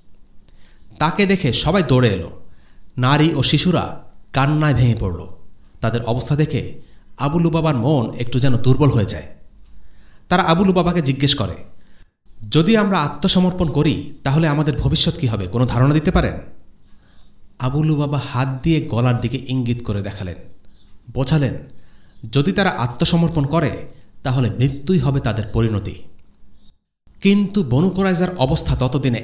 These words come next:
এতটাই শোচনীয় যে আত্মসমর্পণের সম্ভাব্য পরিণতির কথা জেনেও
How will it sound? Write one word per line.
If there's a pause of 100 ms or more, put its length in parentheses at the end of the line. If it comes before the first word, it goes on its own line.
এতটাই
শোচনীয়
যে (480)
আত্মসমর্পণের
সম্ভাব্য
পরিণতির
কথা
জেনেও